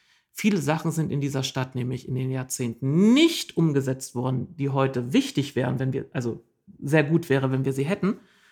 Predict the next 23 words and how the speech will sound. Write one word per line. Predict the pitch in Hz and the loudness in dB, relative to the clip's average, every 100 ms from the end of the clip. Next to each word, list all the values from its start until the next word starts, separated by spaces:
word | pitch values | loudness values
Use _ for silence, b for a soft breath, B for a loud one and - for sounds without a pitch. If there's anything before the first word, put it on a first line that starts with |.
| b b _ | b b _
weil | 180 233 294 285 | 0 2 4 2
es | - 254 - | -2 -4 -6
eben | - 202 214 - | -4 -2 -2 -2
eine | 170 170 | -4 -4
große | 170 - 226 302 294 247 | -6 -2 0 0 0 -2
Mehrheit | 208 196 196 185 175 170 | -2 -2 -2 -2 -4 -6
aus | 139 - | -8 -6
C | 139 | -8
D | 131 | -6
U | - 156 | -4 -4
und | - | -4
S | 139 - | -6 -6
P | - | -8
D | 123 160 180 | -4 -2 -2
gab, | 180 139 139 139 _ _ _ _ _ _ _ | -2 -4 -4 -8 _ _ _ _ _ _ _
die | 156 143 | -2 0
die | 131 | -2
Sachen | 117 110 - | -4 -8 -6
eben | - 147 135 127 | -4 -2 0 0
nicht | 120 - 120 | -2 -4 -10
mit | 113 | -10
vorangetrieben | - - 95 - - - - - 127 | -8 -8 -6 -8 -10 -14 -12 -10 -10
haben. | - - 131 | -14 -14 -14